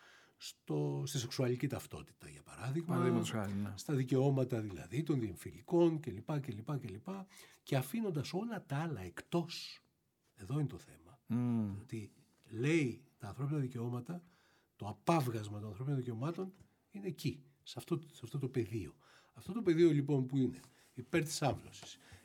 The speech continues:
Speaker 1: υπέρ των δικαιωμάτων των ομοφυλοφίλων,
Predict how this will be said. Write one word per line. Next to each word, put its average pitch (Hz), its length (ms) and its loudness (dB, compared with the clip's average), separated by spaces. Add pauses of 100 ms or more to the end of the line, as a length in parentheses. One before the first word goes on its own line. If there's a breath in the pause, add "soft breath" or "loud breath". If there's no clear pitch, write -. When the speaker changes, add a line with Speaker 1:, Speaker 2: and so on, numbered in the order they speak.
Speaker 1:
υπέρ 165 560 0
των 156 260 0
δικαιωμάτων 147 680 0
των 147 180 -2
ομοφυλοφίλων, 143 720 -2